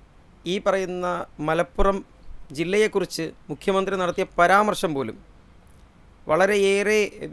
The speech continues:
ആ, വികാരത്തോടു കൂടിയാണ് അവിടുത്തെ ജനങ്ങൾ കണ്ടിരിക്കുന്നത്. അപ്പോൾ അതിനൊക്കെയുള്ളൊരു തിരിച്ചടി നിർബന്ധമായും ഇപ്രാവശ്യം ഉണ്ടാകുമെന്നുള്ള കാര്യത്തിൽ തർക്കമില്ല. മാത്രമല്ല, ആ, കെ പി സി സിയുടെ പുതിയ നേതൃത്വത്തിൽ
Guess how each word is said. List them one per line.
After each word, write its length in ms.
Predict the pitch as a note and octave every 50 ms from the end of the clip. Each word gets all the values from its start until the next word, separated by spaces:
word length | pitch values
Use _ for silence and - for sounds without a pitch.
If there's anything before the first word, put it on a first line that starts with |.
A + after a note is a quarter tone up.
| - - D#3
ആ, 20 | D#3 D#3 D3+ D3+ D3+ B2+ - - - - - - - - - - - - - - - - - - - C#3+
വികാരത്തോടു 580 | D#3+ D#3+ F#3 F#3+ G3 G3+ G3 - G3+ G3 F#3 F3+ E3
കൂടിയാണ് 440 | E3 E3 E3 E3 D3+ C#3+ C3+ C#3 - - - - - - - - C#3
അവിടുത്തെ 300 | C#3 C#3 C#3+ C#3+ D3+ C#3 - - - - - A#2+ C3
ജനങ്ങൾ 260 | C3+ C3+ C#3 C3+ C3 - - - - - -
കണ്ടിരിക്കുന്നത്. 520 | B2 C3 B2+ B2 A2+ - - - - - - - - - - - - - - - - -
അപ്പോൾ 140 | G3+ A3+ A#3 G#3 G#3+
അതിനൊക്കെയുള്ളൊരു 600 | A#3 B3+ C4 A#3+ - C4+ B3 A#3 A#3 A#3 A3+ G#3 G3+
തിരിച്ചടി 340 | G3+ G3 - - - A3 A#3+ - - - - D#3+ D#3+ F3
നിർബന്ധമായും 760 | F3+ F#3 E3+ E3+ G3 A3 A3 G#3 A3 G#3+ G#3 G3+ G3 F#3+ F#3+ F#3+ - - - - - - - - _ - - - - - C#3
ഇപ്രാവശ്യം 400 | - D#3+ E3 D#3+ D3+ - E3 D3+
ഉണ്ടാകുമെന്നുള്ള 640 | D3+ D#3 D#3+ E3 E3 E3 E3 E3 D#3+ D#3+ D#3 D#3+ D#3 D3
കാര്യത്തിൽ 300 | D3+ D3 D#3 D3 - - - - - -
തർക്കമില്ല. 400 | F3+ F3 E3+ G3 F3+ D3 A2+ A2 - - - C#3+ - - - - - - -
മാത്രമല്ല, 420 | F#3 G3 A3+ A#3+ B3 B3 A#3 G#3 G3 G#3 - - - - - - - - - - - - - - - - - - - - - - - - - - -
ആ, 20 | D#3 D#3 D#3 D#3 D#3+ D#3 - -
കെ 80 | F3+ F#3 -
പി 80 | A3+ G#3 A#3
സി 80 | A#3+ G#3+
സിയുടെ 220 | - B3 A3+ A#3+ A3+ A3
പുതിയ 200 | A3 A3 A3+ G#3+ G#3
നേതൃത്വത്തിൽ 440 | G3+ F#3+ F#3+ F3 - G3+ F#3 F#3+